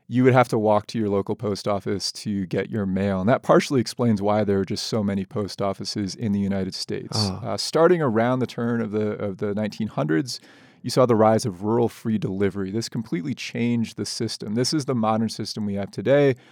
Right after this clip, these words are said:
Speaker 1: where a mail carrier will go to your doorstep and deliver letters, newspapers, et cetera.
Speaker 2: Moving beyond Fred. <laughs>
Speaker 1: Moving, exactly, moving a little bit beyond Fred.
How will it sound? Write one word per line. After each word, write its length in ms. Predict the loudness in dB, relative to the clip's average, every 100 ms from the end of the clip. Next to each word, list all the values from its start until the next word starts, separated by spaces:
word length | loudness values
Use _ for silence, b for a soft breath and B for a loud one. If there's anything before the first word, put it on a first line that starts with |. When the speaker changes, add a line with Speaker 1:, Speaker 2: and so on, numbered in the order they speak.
| b
Speaker 1:
where 180 | 2 6
a 60 | 6
mail 280 | 6 4 2
carrier 520 | 0 -2 0 0 -2
will 260 | -2 -6 -4
go 280 | 2 4
to 60 | 4
your 160 | 2 2
doorstep 520 | 0 -2 -2 -6 -4
and 140 | -6
deliver 720 | -6 -4 0 0 2 0 0 -6 b b -6
letters, 440 | 0 4 4 2
newspapers, 760 | -4 -4 -6 -6 -6 -6 -8 -18 b b
et 140 | -8 -4
cetera. 460 | -2 -2 0 2
Speaker 2:
Moving 340 | 6 6 6 4
beyond 340 | 4 4 0
Fred. 480 | -2 -2 -2 -4 -14 _ -10
<laughs> 220 | 0 4
Speaker 1:
Moving, 280 | 6 6 6
exactly, 540 | 4 6 4 4 4
moving 320 | 4 4 4
a 60 | 6
little 160 | 6
bit 140 | 4 2
beyond 420 | 2 2 2 -2
Fred. 500 | -6 -4 0 0